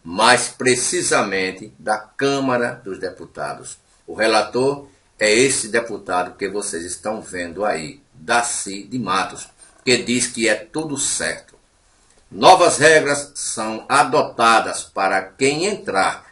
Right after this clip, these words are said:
ou quiser entrar com ação contra o I N S S.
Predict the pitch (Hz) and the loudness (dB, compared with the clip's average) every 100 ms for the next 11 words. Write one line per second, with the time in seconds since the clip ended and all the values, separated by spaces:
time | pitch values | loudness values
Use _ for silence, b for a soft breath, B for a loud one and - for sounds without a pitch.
0 | _ 160 214 - 226 175 - 170 208 208 | _ 6 6 6 -4 -2 2 6 6 4
1 | 104 190 95 87 - _ _ - 120 117 | -4 -2 -2 -2 -6 _ _ -4 0 2
2 | 95 - - 104 - - 87 90 92 95 | 0 -4 -6 -8 -10 -12 -12 -12 -10 -10
3 | - 87 85 117 101 98 85 80 - - | -10 -14 -6 -4 -2 -4 -4 -8 -8 -12
4 | 57 55 - - | -14 -14 -14 -16